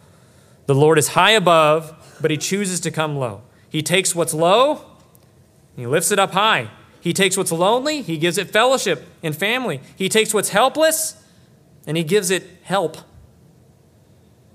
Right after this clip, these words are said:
No other God or man has to descend so low as our God to reach down to the lowest parts of humanity and lift it up, and yet he chooses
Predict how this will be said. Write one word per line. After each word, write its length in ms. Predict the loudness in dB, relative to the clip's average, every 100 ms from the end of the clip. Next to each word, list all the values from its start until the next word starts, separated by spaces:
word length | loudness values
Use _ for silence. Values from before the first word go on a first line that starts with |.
| _ _ -2
No 240 | 4 4
other 200 | 4 4
God 280 | 4 4 4
or 120 | 2
man 460 | 2 2 2 0 -2 -12 _
has 220 | 0 2 2
to 80 | 0
descend 560 | 0 0 0 0 0
so 500 | -4 -4 2 4 4
low 640 | 2 2 2 2 0 -4 -8 -8
as 160 | -6 -2
our 240 | -2 0
God 420 | 0 0 0 -2
to 100 | -4
reach 360 | -6 -4 -4 -4
down 320 | 0 0 0
to 80 | -4
the 80 | -6
lowest 400 | -4 -4 -6 -6
parts 480 | -4 -4 -4 -12 -20 _ _ _
of 120 | -18
humanity 480 | -12 -10 -8 -10 -12
and 120 | -12
lift 200 | -12 -12
it 80 | -6
up, 180 | -6 -6
and 160 | -8
yet 140 | -6 -8
he 140 | -10
chooses 880 | -16 -16 -6 -4 -2 0 -2 -2 -6